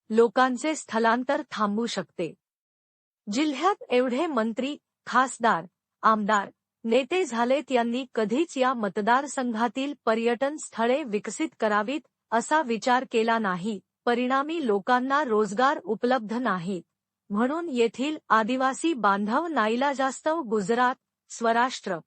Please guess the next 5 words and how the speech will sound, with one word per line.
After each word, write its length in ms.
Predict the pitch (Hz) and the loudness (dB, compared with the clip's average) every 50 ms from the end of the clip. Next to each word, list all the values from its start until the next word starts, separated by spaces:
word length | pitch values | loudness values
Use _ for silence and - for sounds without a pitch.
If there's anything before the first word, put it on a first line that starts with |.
| _ _ _ _ _ _ _ | _ _ _ _ _ _ _
पंढरपूर 600 | 269 262 254 247 294 339 349 - - 339 349 370 - - - | 0 0 0 0 -2 -2 -2 -2 -2 0 0 0 -2 -4 -4
अशी 300 | 220 220 - - 320 311 | -4 -4 -2 -2 -2 -2
ठिकाणी 540 | - - 247 208 - 247 247 262 311 339 | -2 -4 -4 0 2 2 2 2 -2 -6
दरवर्षी 680 | 285 214 214 214 208 220 226 247 254 247 - - 330 339 | -6 -2 -2 0 0 0 0 -2 -2 -2 -2 -2 -2 -2
मजुरीसाठी, 960 | 302 247 214 202 196 240 240 247 262 240 - 233 208 180 - 214 208 165 | -2 -2 -2 -2 -2 -2 -2 -2 -4 -2 -2 -2 -4 -2 -4 -6 -6 -6